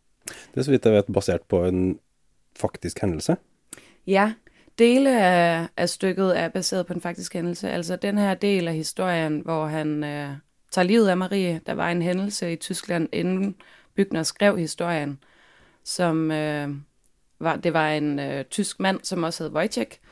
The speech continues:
Speaker 2: som i jalousi dræbte sin kone ved knivstik.
Speaker 1: Mm.
Speaker 2: Så det er han ligesom inspireret af. Og så den her del med det her eksperiment, øh, med ærterne. Øh,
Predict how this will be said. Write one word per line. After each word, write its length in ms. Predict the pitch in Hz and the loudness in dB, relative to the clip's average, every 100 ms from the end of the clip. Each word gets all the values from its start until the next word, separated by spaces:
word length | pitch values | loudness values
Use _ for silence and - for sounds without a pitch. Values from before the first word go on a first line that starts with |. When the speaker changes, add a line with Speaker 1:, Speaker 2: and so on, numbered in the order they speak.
| - - _ | -20 -20 _
Speaker 2:
som 560 | - 175 160 156 151 147 | -8 -4 0 0 -2 -2
i 280 | 160 156 147 - | -2 -2 -4 -6
jalousi 420 | 151 156 196 175 - | -8 -6 -4 -6 -6
dræbte 400 | 143 143 - 160 | -10 -8 -8 -8
sin 380 | 135 - 156 147 | -8 -8 -6 -8
kone 440 | 139 151 143 156 147 | -8 -8 -6 -6 -6
ved 160 | 139 | -10
knivstik. 600 | - 143 - - - - _ _ - | -10 -12 -12 -14 -16 -20 _ _ -16
Speaker 1:
Mm. 280 | - 95 85 85 - | -12 -10 -12 -16 -12
Speaker 2:
Så 140 | - | -8
det 260 | 175 196 190 | 0 2 4
er 160 | 185 | 4
han 160 | 170 170 | 4 2
ligesom 260 | 175 190 175 | 0 -4 -6
inspireret 460 | - - 180 170 | -6 -2 0 2
af. 140 | 170 156 | 0 -2
Og 100 | 170 | -4
så 180 | 185 | -4
den 220 | 175 180 175 | -2 0 0
her 140 | 165 | -2
del 360 | 170 185 170 156 | -2 0 2 0
med 400 | 156 151 147 - - - | 0 -2 -6 -8 -10 -4
det 80 | 165 | -2
her 120 | 147 | -2
eksperiment, 840 | 156 - 160 165 180 - - - _ _ | -4 0 2 4 4 2 -8 -18 _ _
øh, 420 | - 160 151 147 143 | -4 -2 -2 -4 -6
med 120 | 147 151 | -2 2
ærterne. 540 | 147 165 180 156 131 _ _ _ _ _ | 2 2 0 -2 -4 _ _ _ _ _
Øh, 380 | - 160 156 151 | -2 0 0 -2